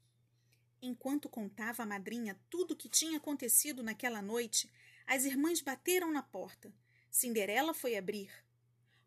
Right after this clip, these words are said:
"Como vocês demoraram a voltar?", disse para as duas, bocejando, esfregando os olhos e se espreguiçando,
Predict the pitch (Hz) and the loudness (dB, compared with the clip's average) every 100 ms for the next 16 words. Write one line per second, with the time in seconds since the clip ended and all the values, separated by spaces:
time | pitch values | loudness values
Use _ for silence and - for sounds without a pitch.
0 | _ - 294 339 294 - 330 294 294 285 | _ -2 0 0 -2 -2 0 0 0 0
1 | 220 269 320 320 285 285 226 - 320 415 | 2 2 2 -2 -2 -6 -8 -2 0 0
2 | 392 208 - _ _ - 226 - 226 208 | 0 -2 -10 _ _ -8 0 0 0 -6
3 | 202 190 202 302 302 214 220 214 370 392 | -6 -8 -4 -2 0 -2 -4 -4 0 0
4 | 277 214 214 202 208 202 - _ _ _ | 0 -4 -4 -6 -12 -14 -18 _ _ _
5 | 220 - 226 208 247 220 202 208 254 285 | -2 0 0 -2 -4 -4 -6 -4 -2 2
6 | 262 202 - - - 302 - 302 - 285 | 2 2 -2 -4 -4 2 2 2 -2 -4
7 | 254 - 294 294 277 214 | 0 0 0 0 -2 -4